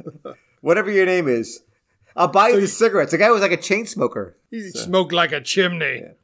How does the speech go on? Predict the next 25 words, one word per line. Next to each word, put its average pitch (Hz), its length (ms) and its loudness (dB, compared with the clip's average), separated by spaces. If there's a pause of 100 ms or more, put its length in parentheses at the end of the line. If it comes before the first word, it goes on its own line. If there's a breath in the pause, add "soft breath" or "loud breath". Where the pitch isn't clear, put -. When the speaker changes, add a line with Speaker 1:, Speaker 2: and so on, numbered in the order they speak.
(120)
Speaker 2:
But, 220 260 -4
you 240 80 -6
know, 233 120 2
anyway, 247 360 2
but, 196 160 -2
uh, 202 120 4
the 190 120 -2
thing 269 200 2
about 220 260 2
this, 175 120 -8
the 175 200 0
whole 208 180 4
premise 180 360 -2
of 165 40 -2
this 139 80 -4
thing 151 140 -2
was 131 120 0
this 117 160 -6
nemesis 147 500 -2
between 120 680 -6 (280 soft breath)
that 120 240 0
Joe 151 260 2
Exotic 123 560 2
had 120 440 -2
for 113 680 -2